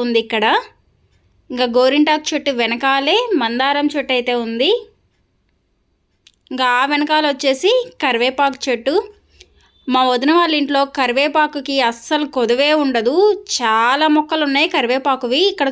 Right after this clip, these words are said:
చుట్టుపక్కన ఉన్న వాళ్ళందరూ కూడా వచ్చి కరివేపాకు అయితే తీసుకెళ్తూ ఉంటారు. ఇప్పుడు మనం నిమ్మ చెట్టు కింద అయితే ఉన్నాము. ఇది మా వదిన వాళ్ళ ఇంట్లో మెయిన్ అట్రాక్షన్ అనమాట. చాలా కాయలు అయితే కాస్తుంది, ఎందుకంటే నిమ్మ చెట్టు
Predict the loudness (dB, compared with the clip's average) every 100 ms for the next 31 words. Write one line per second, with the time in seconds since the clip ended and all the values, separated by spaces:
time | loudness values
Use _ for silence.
0 | -4 -8 -4 -2 0 0 0 0 0 0
1 | -2 -2 0 0 -2 -2 -2 -4 -4 -2
2 | -2 -2 -2 -4 -4 -4 -6 -4 -2 0
3 | 0 0 0 -2 0 0 -2 -12 _ _
4 | -20 -20 _ _ _ _ -6 -4 0 2
5 | 2 2 0 -2 -6 -2 0 2 2 0
6 | -2 -2 0 2 0 2 0 0 0 2
7 | 2 2 0 -2 2 2 4 2 2 0
8 | 0 2 2 0 0 0 0 0 4 4
9 | 2 -2 -4 -2 -2 -4 -2 -4 -4 -2
10 | 0 0 -2 -4 -2 0 0 0 0 -2
11 | 0 0 0 -2 -2 -2 -4 -6 -2 0
12 | 0 -2 -2 -2 -2 -4 -4 -4